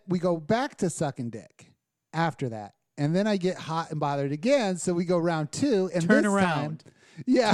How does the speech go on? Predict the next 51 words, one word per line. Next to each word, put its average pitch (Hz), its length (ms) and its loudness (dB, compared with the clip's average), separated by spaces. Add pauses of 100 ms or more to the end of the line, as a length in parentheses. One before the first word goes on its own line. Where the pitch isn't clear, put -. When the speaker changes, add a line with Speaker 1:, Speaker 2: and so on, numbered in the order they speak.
(120)
Speaker 2:
Turn 196 120 2
around. 156 480 -2 (120)
Speaker 1:
<laughs> 185 140 -12
This 240 180 -2
time 220 200 2
I 190 100 4
hand 196 280 2
the 180 40 0
black 202 280 0
guy 180 220 2
the, 151 340 -2
the 151 140 0
camera. 208 400 2
I'm 151 80 0
like, 151 240 0
"You're 190 140 8
holding 185 300 4
camera. 156 400 -2
I'm 170 140 2
doing 165 220 4
my 160 160 0
thing." 143 340 -2 (400)
So - 180 -2
I 240 140 4
just 180 400 -4
go 170 260 4
at 147 200 -2
it. 117 180 -12
But, 175 240 -2
you 240 180 2
know, 277 80 4
I'm 269 160 2
having 208 240 0
a 151 60 0
hard 143 220 0
time 131 220 -6
'cause 151 160 -10
I'm 151 80 -4
wearing 127 200 -4
six-inch 120 400 -6
stilettos 110 640 -4
and 98 200 -10
carpet, 101 440 -8
so - 140 -12
I 120 80 -8
can't 139 220 -8
get 127 140 -6
any - 140 -12
traction - 540 -10
in 85 120 -16
there. 101 180 -18